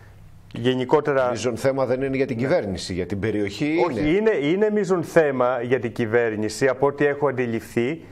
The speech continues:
Speaker 1: αλλά δεν είναι το μείζον θέμα της χώρας.
Speaker 2: Καλά, αλίμονο, αλίμονο, αλίμονο. Πολύ ωραία.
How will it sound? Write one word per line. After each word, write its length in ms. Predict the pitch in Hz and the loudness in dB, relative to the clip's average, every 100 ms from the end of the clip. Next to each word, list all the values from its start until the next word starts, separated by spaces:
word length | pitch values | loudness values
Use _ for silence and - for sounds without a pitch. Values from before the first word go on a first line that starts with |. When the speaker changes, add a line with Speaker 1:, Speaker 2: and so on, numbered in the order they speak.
| - - - | -20 -20 0
Speaker 1:
αλλά 280 | 127 131 139 | 2 4 2
δεν 180 | 160 202 | 0 0
είναι 180 | 220 208 | 0 0
το 100 | 180 | 0
μείζον 320 | 202 208 208 | 0 -2 0
θέμα 300 | 202 226 214 | 0 0 0
της 160 | 196 - | -4 2
χώρας. 520 | 226 185 98 85 - - | 2 2 -2 -6 -12 -8
Speaker 2:
Καλά, 260 | - 143 101 | -4 -2 -2
αλίμονο, 540 | 92 107 73 65 64 - - | -2 -4 -6 -10 -14 -12 -8
αλίμονο, 320 | 98 82 65 69 | -8 -8 -10 -10
αλίμονο. 280 | 80 69 - - - - - - - - | -10 -12 -16 -20 -16 -16 -14 -18 -18 -2
Πολύ 200 | 151 170 | 0 2
ωραία. 280 | 147 101 | 0 -2